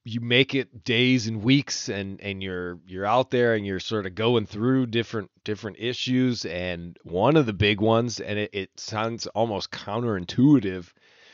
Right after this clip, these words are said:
but when something breaks and something goes wrong on the boat, uh,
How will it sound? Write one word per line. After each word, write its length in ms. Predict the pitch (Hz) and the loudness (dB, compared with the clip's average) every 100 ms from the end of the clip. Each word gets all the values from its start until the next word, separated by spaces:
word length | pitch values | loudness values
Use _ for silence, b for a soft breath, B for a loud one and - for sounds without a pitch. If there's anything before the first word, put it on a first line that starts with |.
| b b - | b b 0
but 100 | 107 | 2
when 220 | 113 113 | 4 2
something 500 | - 143 139 151 113 | 2 0 2 -2 -2
breaks 640 | 87 98 113 160 - - 82 | -2 0 4 4 2 -10 -12
and 140 | 98 | -6
something 360 | - 113 123 107 | -4 -2 -2 -2
goes 220 | 101 80 | -2 -4
wrong 480 | 87 101 117 123 113 | -2 2 4 4 0
on 140 | 95 | -4
the 80 | 78 | -6
boat, 380 | 98 139 117 - _ _ _ _ _ _ _ _ _ _ _ _ _ _ _ _ - | 0 0 0 -4 _ _ _ _ _ _ _ _ _ _ _ _ _ _ _ _ -6
uh, 460 | 101 101 98 92 | -2 0 0 -4